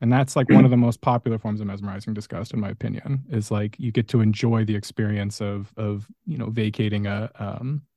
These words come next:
Speaker 1: a boil or something like the satisfa-, the perverse satisfaction people get out of squeezing zits. That's, like, that's kinda maybe the most low tier mesmerizing disgust. Um, but a connoisseur such as yourself, no, you don't, <laughs> you don't engage in that.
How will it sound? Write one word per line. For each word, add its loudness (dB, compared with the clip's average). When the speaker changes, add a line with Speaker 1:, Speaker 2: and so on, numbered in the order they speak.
Speaker 1:
a 0
boil 0
or -4
something -6
like -6
the 4
satisfa-, 2
the -2
perverse 2
satisfaction 0
people -6
get -8
out -2
of -4
squeezing -2
zits. -8
That's, -2
like, 0
that's 2
kinda 2
maybe 6
the 2
most 0
low -2
tier -8
mesmerizing -4
disgust. -6
Um, 0
but -2
a 0
connoisseur 4
such 2
as 2
yourself, -2
no, -2
you -4
don't, -2
<laughs> 6
you 6
don't 4
engage 4
in 0
that. 0